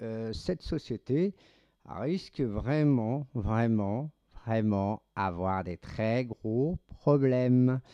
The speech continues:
financiers de leur côté. Pourquoi ? Parce que c'est pas qu'une question aussi, euh, c'est pas aussi une question tout simplement que vous y allez tous. Non, c'est pas que ça.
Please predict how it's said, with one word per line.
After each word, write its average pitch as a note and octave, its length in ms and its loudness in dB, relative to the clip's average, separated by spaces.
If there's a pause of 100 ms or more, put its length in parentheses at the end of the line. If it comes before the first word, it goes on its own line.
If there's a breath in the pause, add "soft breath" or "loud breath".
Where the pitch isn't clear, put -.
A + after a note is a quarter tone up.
(320 soft breath)
financiers C#3 640 2
de C3+ 100 0
leur C#3+ 260 0
côté. G#2 420 -2
Pourquoi ? G2+ 460 0
Parce - 180 -8
que G#2 120 -4
c'est G#2 160 -2
pas A#2 220 0
qu'une A#2 240 -6
question G#2 460 -2
aussi, C3 460 -4 (540 loud breath)
euh, G2+ 680 -2
c'est A2 160 -4
pas A#2 180 -4
aussi A#2+ 260 -2
une A#2+ 120 6
question A#2+ 720 2
tout B2+ 140 -2
simplement A#2 500 2
que F3+ 260 4
vous E3+ 440 0
y D#3 80 4
allez D3 240 4
tous. C4 640 8
Non, D#3 720 4
c'est E3 160 0
pas C3 180 -2
que E2 200 -8
ça. B2 540 -4